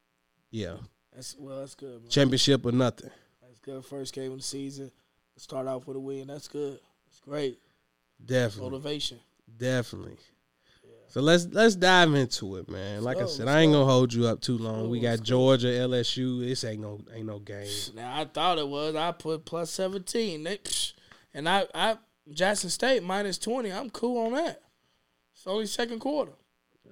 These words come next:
Speaker 1: Oh yeah, that's, that's it. <laughs>
Speaker 2: That's it.
Speaker 1: Who is Swag? You think he really leaving, man, or, or they gonna
Speaker 2: Uh,
Speaker 1: talk him off at ledge?
Speaker 2: I, my opinion, I was just talking about this at work. I don't think he's leaving till his younger son leave.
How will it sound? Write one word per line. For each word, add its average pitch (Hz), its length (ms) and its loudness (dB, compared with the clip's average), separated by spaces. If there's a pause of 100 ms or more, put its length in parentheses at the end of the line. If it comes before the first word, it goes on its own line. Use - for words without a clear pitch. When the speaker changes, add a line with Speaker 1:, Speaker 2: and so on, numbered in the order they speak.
Speaker 1:
Oh 101 140 -12
yeah, 101 280 -8
that's, 107 160 -4
that's 107 280 -8
it. 104 240 -6
<laughs> - 200 -10
Speaker 2:
That's - 300 8
it. 190 240 -6 (260)
Speaker 1:
Who 147 220 12
is 143 120 8
Swag? 139 420 4 (1000)
You 175 100 -2
think 247 220 10
he 262 100 12
really 277 280 10
leaving, 294 420 10
man, 269 360 10
or, 190 160 12
or 160 160 10
they 190 160 12
gonna 196 360 12
Speaker 2:
Uh, 175 80 4
Speaker 1:
talk 214 200 10
him 208 140 6
off 202 160 6
at 190 120 6
ledge? 190 540 6 (1400)
Speaker 2:
I, 269 280 8 (260)
my 233 280 2
opinion, 196 360 2
I 202 60 2
was 202 100 -2
just 175 160 -8
talking 170 240 -2
about 160 260 -6
this 170 200 -8
at 131 100 -6
work. 165 340 -4 (920)
I 254 140 4
don't 302 200 2
think 202 180 2
he's 185 200 -4
leaving 190 300 2
till 175 200 -2
his 165 300 -2
younger 175 280 -2
son 160 340 -2
leave. 120 220 -12